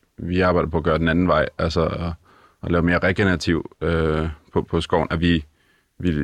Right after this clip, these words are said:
i-, prøver at igangsætte træplantningsprojekter, som, som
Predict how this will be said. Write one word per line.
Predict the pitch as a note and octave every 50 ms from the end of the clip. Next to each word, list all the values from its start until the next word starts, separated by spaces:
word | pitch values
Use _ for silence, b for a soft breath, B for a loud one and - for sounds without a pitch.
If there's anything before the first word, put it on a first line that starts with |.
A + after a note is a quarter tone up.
| - -
i-, | A1+ - F2 -
prøver | - - - F2+ E2+ F2 E2+ E2 D#2 C2 - -
at | D2
igangsætte | D#2 - E2+ D#2+ F2 E2+ - - D#2 D#2
træplantningsprojekter, | D2 - E2 E2+ - - F2+ E2 E2 D#2+ - - - E2+ - - E2+ D#2+ - - F2
som, | - E2 D#2+ D2+ D#2 D#2 - -
som | - E2+ E2+ D#2+ D#2+ D#2